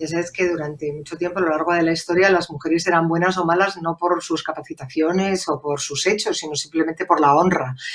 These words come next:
Y de hecho, eh, yo siempre he pensado, y más después de hacer este libro, que el hecho de que siempre se hable de que la mujer con-, el poner el mujer contra mujer era algo que es que, eh,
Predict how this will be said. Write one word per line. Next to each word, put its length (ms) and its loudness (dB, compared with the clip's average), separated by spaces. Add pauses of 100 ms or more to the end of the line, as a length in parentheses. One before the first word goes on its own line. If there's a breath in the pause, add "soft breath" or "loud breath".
(240 loud breath)
Y 100 2
de 200 8
hecho, 520 8
eh, 380 2
yo 80 2
siempre 360 4
he 40 0
pensado, 720 4 (340 loud breath)
y 120 -6
más 200 0
después 380 0
de 320 6
hacer 220 4
este 200 2
libro, 240 6
que 340 4
el 180 0
hecho 260 2
de 180 6
que 300 4
siempre 360 0
se 220 2
hable 380 8 (260 loud breath)
de 400 6
que 80 2
la 160 4
mujer 420 6
con-, 220 4
el 140 8
poner 240 6
el 120 6
mujer 300 2
contra 300 2
mujer 560 2
era 220 0
algo 340 4
que 100 -4
es 100 -2
que, 360 4
eh, 380 2